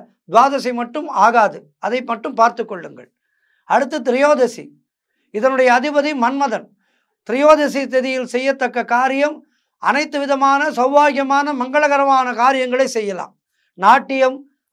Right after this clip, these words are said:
ஆபரணம், வாகன பயிற்சி, நீண்டகால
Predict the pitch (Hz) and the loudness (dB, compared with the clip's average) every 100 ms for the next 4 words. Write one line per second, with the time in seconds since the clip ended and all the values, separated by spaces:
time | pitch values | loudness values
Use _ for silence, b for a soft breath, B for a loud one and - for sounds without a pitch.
0 | 185 262 277 262 240 262 - _ _ 202 | 4 6 4 2 -2 -6 -14 _ _ 6
1 | 269 294 285 262 254 - 247 254 254 _ | 6 6 -2 -2 -4 -4 -6 -6 -8 _
2 | _ _ 196 294 285 294 285 294 294 | _ _ -6 -4 2 4 6 6 4